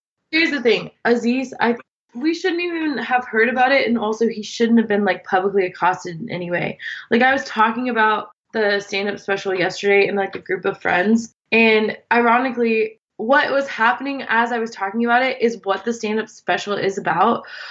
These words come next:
where it's, like, this competition for, like, who can be the most woke, and, like,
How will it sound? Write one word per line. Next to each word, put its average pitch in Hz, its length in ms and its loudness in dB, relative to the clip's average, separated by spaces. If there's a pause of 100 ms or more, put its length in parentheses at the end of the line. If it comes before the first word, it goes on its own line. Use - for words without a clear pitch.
(100)
where 220 160 4
it's, 226 160 4
like, 208 280 -2
this 233 180 2
competition 214 840 -2
for, 202 140 -2
like, 185 260 2
who 202 140 2
can 214 160 2
be 196 160 0
the 196 100 2
most 180 380 -2
woke, 175 320 4
and, 196 100 0
like, 165 220 0